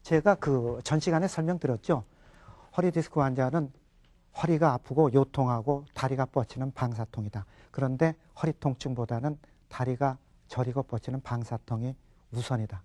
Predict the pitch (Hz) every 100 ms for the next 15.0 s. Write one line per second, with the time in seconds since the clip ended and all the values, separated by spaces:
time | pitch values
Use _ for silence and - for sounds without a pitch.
0 | _ 135 127 - 123 107 98 101 101 -
1 | 110 135 139 - - - 139 147 139 123
2 | 135 120 127 123 - - - 135 117 104
3 | - 104 135 - - - - - 156 165
4 | 180 175 - 196 170 123 139 120 110 110
5 | 110 117 113 - 131 131 - - - -
6 | 143 147 151 131 120 131 170 - - -
7 | 160 170 202 196 - 139 135 120 131 156
8 | 135 170 202 190 - 151 151 123 151 -
9 | - - - - - 208 208 - 147 117
10 | 156 165 147 127 156 175 - - - 208
11 | 185 220 214 - 180 - - 147 151 160
12 | 151 127 117 107 101 107 185 95 _ _
13 | - - _ _ 170 165 139 170 170 180
14 | 170 165 147 190 - 147 151 147 139